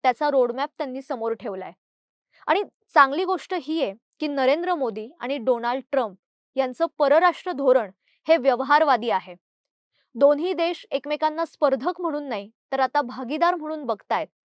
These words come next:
हे सुद्धा खूप महत्त्वाचं आहे आणि हे संबंध त्यामुळेच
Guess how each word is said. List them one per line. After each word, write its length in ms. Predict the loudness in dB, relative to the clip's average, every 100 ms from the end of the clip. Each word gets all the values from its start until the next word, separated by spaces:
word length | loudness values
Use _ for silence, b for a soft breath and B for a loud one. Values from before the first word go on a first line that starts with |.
| _ 2
हे 100 | 2
सुद्धा 260 | 2 -2 0
खूप 200 | -4 -8
महत्त्वाचं 520 | -6 -6 -4 -6 -6
आहे 80 | -14 _ _ _ _ b b
आणि 240 | -2 0 2
हे 200 | 2 2
संबंध 440 | 0 -4 -4 -2
त्यामुळेच 600 | 4 6 6 6 4 2